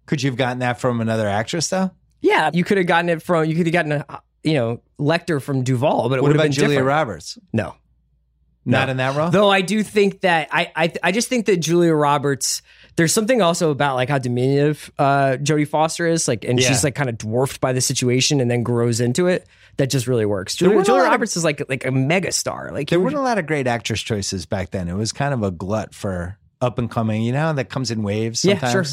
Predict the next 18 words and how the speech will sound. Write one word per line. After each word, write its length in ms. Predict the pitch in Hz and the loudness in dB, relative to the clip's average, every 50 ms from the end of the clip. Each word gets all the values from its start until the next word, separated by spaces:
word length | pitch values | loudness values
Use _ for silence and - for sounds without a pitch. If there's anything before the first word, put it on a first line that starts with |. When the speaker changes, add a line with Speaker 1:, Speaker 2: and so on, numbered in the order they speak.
| 139 | -8
Speaker 2:
sure. 60 | - _ _ _ _ _ | -12 _ _ _ _ _
Speaker 1:
Who 180 | - 151 160 165 | -2 0 0 2
won 180 | 165 160 156 | 2 0 0
the 60 | 147 139 | 0 0
movie? 420 | 135 131 123 113 107 101 98 104 113 _ _ _ _ _ _ _ _ _ _ _ _ _ _ _ _ _ _ - | 0 -2 -2 -2 -4 -4 -6 -8 -10 _ _ _ _ _ _ _ _ _ _ _ _ _ _ _ _ _ _ -6
Anthony 320 | - 127 131 127 - 139 139 | -4 -4 -2 -2 -2 -4 -2
Hopkins, 720 | 131 123 120 120 113 - 117 113 110 104 - - - - _ _ _ _ - | 0 0 0 0 -2 -2 -4 -4 -4 -4 -6 -8 -14 -16 _ _ _ _ -4
Jodie 280 | - 127 120 120 117 98 | 0 0 0 0 -2 -2
Foster, 640 | - 113 107 101 101 - - 107 101 98 101 101 _ _ - | -2 -2 0 0 -2 -4 -6 -6 -6 -6 -8 -12 _ _ -6
Ted 240 | - 135 123 117 101 | -2 -2 -2 0 0
Demme, 420 | 120 110 107 104 101 98 98 98 _ _ _ _ _ _ _ _ - | -2 0 0 0 -2 -4 -6 -8 _ _ _ _ _ _ _ _ -6
or 80 | 113 | -6
Ted 280 | 107 - - 120 104 95 | -6 -4 -4 -4 -4 -2
Levine? 360 | 107 101 90 95 90 87 82 - _ _ | -4 -4 -4 -4 -6 -6 -8 -10 _ _
Speaker 2:
Jonathan 300 | - 147 135 131 110 104 | -2 0 0 0 0 -2
Demme. 280 | 98 107 92 95 101 117 _ _ _ _ _ _ _ _ _ _ _ _ _ _ _ _ | -4 -6 -8 -8 -12 -14 _ _ _ _ _ _ _ _ _ _ _ _ _ _ _ _
Speaker 1:
Jonathan 440 | - - 151 160 190 196 - 208 156 | -4 -2 -2 0 -2 -2 -2 -2 -2
Demme. 420 | 117 127 123 170 190 104 67 58 | 0 0 0 0 -2 -4 -6 -10